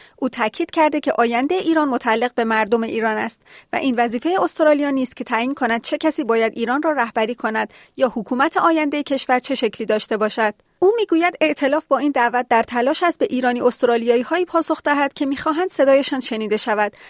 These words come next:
و اضافه می‌کند که این جریان سیاسی باید آماده باشد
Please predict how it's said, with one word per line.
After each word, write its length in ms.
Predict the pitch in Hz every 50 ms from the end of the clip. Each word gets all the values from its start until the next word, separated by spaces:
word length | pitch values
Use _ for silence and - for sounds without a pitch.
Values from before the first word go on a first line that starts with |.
| - - -
و 60 | -
اضافه 340 | - 226 208 240 233 - 339
می‌کند 420 | 381 392 - - 330 320 320 311
که 120 | - - - -
این 120 | 349 392 392
جریان 400 | 359 320 311 302 294 285 277 269
سیاسی 400 | - - 247 247 240 - - 247
باید 320 | 208 240 240 254 254 - -
آماده 320 | 240 233 233 233 233 311
باشد 380 | 320 330 311 294 - 311 285 277